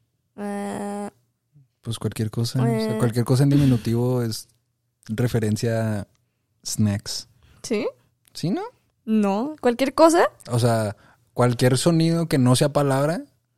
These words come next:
Speaker 2: en diminutivo es, lo puedes decir snack.
Speaker 1: <laughs>
Speaker 2: Cien por ciento.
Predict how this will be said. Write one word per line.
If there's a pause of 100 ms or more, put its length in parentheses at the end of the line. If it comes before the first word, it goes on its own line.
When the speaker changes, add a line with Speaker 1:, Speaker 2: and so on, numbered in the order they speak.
(420)
Speaker 2:
en
diminutivo
es,
lo
puedes
decir
snack.
Speaker 1:
<laughs>
Speaker 2:
Cien
por
ciento.